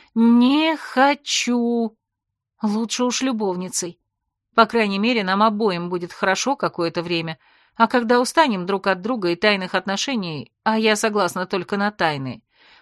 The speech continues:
то сможем разбежаться и продолжать жить своей жизнью. Я покатала на языке это слово. Любовница.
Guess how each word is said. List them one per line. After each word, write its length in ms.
то 220
сможем 400
разбежаться 680
и 40
продолжать 560
жить 200
своей 320
жизнью. 460
Я 300
покатала 680
на 180
языке 480
это 180
слово. 640
Любовница. 1300